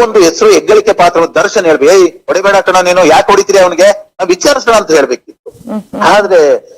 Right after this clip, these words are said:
Speaker 1: ನಿಜ ಜೀ-, ಚಿತ್ರರಂಗದಲ್ಲಿ ಹೀರೋ ನಿಜ ಜೀವನದಲ್ಲಿ ವಿಲನ್ ಆಗೋದು ಹೇಗೆ?
Speaker 2: ಹ್ಮ್, ಹ್ಮ್.
Speaker 1: ನಿಜವಾಗ್ಲೂ ಹೇಳ್ತೀನಿ, ಈ ರಂಜಿತಾ,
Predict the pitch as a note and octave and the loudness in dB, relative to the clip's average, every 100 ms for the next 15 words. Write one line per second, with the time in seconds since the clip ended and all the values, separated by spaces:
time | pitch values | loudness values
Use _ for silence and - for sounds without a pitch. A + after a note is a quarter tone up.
0 | _ C3+ E3+ B3+ A3+ A3+ - F3 - B3 | _ -4 0 0 0 0 -2 -6 -4 0
1 | A3 G#3 G3 F3+ F3 E3+ D#3 C#3+ C3+ B2 | 0 2 2 2 2 2 2 2 2 2
2 | A#2 G#2 - G3+ A#3+ C#3+ B2 - _ - | 0 -2 -2 0 2 2 0 -6 _ -20
3 | G#3 - F#3 B3 C4 F#3+ E3+ D3+ D#3+ C3 | -20 -10 -6 -4 0 0 2 0 -2 0
4 | E3 A#3+ G#3+ E3+ C3+ B2 A2+ - - _ | 0 2 2 0 0 -2 -4 -6 -12 _
5 | _ A3 F#3+ A3 F#3 D#4+ C#4 C4 B3 A#3+ | _ -6 -4 -2 0 2 0 2 0 0
6 | A3+ G3+ G#3 B3+ A#3+ - - - F#3 E3+ | -2 -2 2 2 0 -6 -12 -2 0 2
7 | F3+ A3+ - E3+ E3+ | 0 -2 -2 2 2